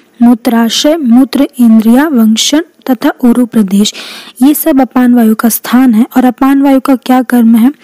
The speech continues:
शुक्र, आर्तव, पुरीश, मूत्र इन सबको शरीर से निष्कासित करना ही एकमात्र अपान वायु का कर्म है।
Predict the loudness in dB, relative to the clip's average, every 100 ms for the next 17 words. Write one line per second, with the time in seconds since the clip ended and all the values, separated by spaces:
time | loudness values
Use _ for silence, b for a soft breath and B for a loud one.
0 | B B B B B -6 -2 -2 -2 -4
1 | -4 -12 _ -4 -4 -6 -4 -4 -4 -14
2 | -8 -2 2 2 0 -2 -8 0 2 4
3 | 2 -2 -6 -6 B B -2 -2 -2 -6
4 | -4 -4 -4 -2 0 0 0 0 0 0
5 | -2 -4 -2 -4 -4 -2 2 2 0 -2
6 | -2 -2 0 0 2 -2 -6 -4 0 2
7 | 2 0 -2 -4 -6 -6 -4 -4 -4